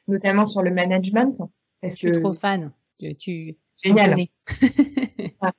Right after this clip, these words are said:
Speaker 1: je trouve ça génial. Et puis ensuite, euh, je suis aussi pas mal, euh, ton site Instagram, euh, Workitude, où je trouve qu'il y a des conseils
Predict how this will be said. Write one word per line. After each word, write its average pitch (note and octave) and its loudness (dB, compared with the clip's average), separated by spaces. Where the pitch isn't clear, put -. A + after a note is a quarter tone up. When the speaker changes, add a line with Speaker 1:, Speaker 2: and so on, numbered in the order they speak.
Speaker 1:
je - -20
trouve E3 -10
ça F3+ 4
génial. F#3+ 4
Et G#3 4
puis A3 0
ensuite, A3 0
euh, F3+ 2
je F#3 0
suis G3+ -2
aussi G#3+ -2
pas G3+ 4
mal, G#3+ 6
euh, F3 4
ton E3+ -6
site G3+ -2
Instagram, F#3 2
euh, D#3+ 2
Workitude, F#3+ -2
où F3 2
je F3 2
trouve G3 2
qu'il D#3+ -2
y F3+ 0
a F3+ 4
des E3+ 2
conseils G#3+ 2